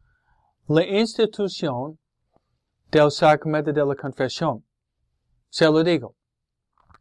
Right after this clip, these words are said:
Fue domingo Pascua por la noche. Los apóstoles estaban en el cenáculo. Jesús pasó por las puertas y dijo, "Shalom,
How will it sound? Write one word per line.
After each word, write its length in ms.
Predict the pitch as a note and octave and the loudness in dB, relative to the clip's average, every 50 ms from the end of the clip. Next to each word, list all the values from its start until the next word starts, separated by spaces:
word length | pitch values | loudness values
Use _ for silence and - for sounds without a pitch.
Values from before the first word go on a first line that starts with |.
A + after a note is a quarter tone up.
| _ _ _ _ _ _ - - - - - _ _ _ _ _ _ _ _ | _ _ _ _ _ _ -20 -20 -20 -20 -20 _ _ _ _ _ _ _ _
Fue 460 | _ - - F3 E3+ E3+ F3+ F#3 F#3+ | _ 0 4 4 6 6 4 4 2
domingo 420 | E3+ - E3 E3 F3 F#3+ G3 G3+ | 0 0 -2 -2 0 0 -2 -2
Pascua 440 | G#3 - F3 F3 F3 E3+ - - D#3 | 0 2 4 4 4 2 0 -4 -6
por 160 | - - D#3+ | -4 -4 -4
la 100 | D#3 D3+ | -2 -2
noche. 480 | D3 C#3 B2+ B2 - - - F#3 A3 A3 _ _ _ _ _ _ _ _ _ _ _ _ _ _ _ _ _ _ _ _ _ _ _ _ _ | -2 -2 -2 -4 -4 -4 -4 -4 -4 -6 _ _ _ _ _ _ _ _ _ _ _ _ _ _ _ _ _ _ _ _ _ _ _ _ _
Los 200 | E3+ E3+ E3 - | 4 4 4 4
apóstoles 640 | F#3+ E3+ E3+ - F3+ F3+ G3 G#3+ G#3+ - G#3+ F#3 - - | 2 0 2 4 6 6 6 4 2 -2 -4 -4 -4 -6
estaban 440 | D#3 - - D3 C#3+ C#3 D#3 F3+ E3 | -4 0 0 2 2 0 -2 -4 -8
en 220 | C#3 C#3+ D3 C#3+ _ _ _ _ _ _ _ _ _ _ _ _ _ _ _ _ _ _ | -8 -10 -10 -14 _ _ _ _ _ _ _ _ _ _ _ _ _ _ _ _ _ _
el 160 | - D#3 D#3 | 0 2 2
cenáculo. 720 | D3+ - G3+ F#3+ F3+ D#3 C#3+ - - C#3 C#3+ D#3+ G3 - _ _ _ _ _ _ _ _ _ _ _ _ _ _ _ | 2 2 0 2 2 2 0 -2 -2 -2 -2 -2 -2 -4 _ _ _ _ _ _ _ _ _ _ _ _ _ _ _
Jesús 540 | - D#3+ D#3 D#3 - - F#3+ G3 G#3 G3+ - | 0 2 2 2 4 4 6 6 6 4 2
pasó 400 | - E3+ D#3+ D#3+ - - F3+ F3 | 2 2 2 2 0 -2 -4 -4
por 180 | - - E3 | -2 -2 -2
las 140 | D#3 D#3 C#3+ | -2 -2 -4
puertas 720 | - - F#3+ F#3 E3 C#3+ - - - - - - - - _ _ _ _ _ _ _ _ _ _ _ | 0 2 2 4 2 2 -2 -10 -20 -20 -20 -20 -20 -20 _ _ _ _ _ _ _ _ _ _ _
y 100 | - D3+ | 0 2
dijo, 460 | D3 D#3 E3 E3+ E3+ F#3 F3+ F3 - _ _ _ _ _ _ | 4 4 4 4 4 2 0 0 -2 _ _ _ _ _ _
"Shalom, 1300 | - - - - - E3+ D3+ D3 E3 G#3 A#3+ A#3+ A#3 A3 G3+ F#3 E3+ D#3 C#3+ C#3 B2+ B2 A#2+ A2+ G#2+ G2+ | -12 -10 -6 0 4 4 6 6 8 6 6 6 4 4 2 0 -2 -4 -6 -8 -8 -8 -8 -10 -12 -14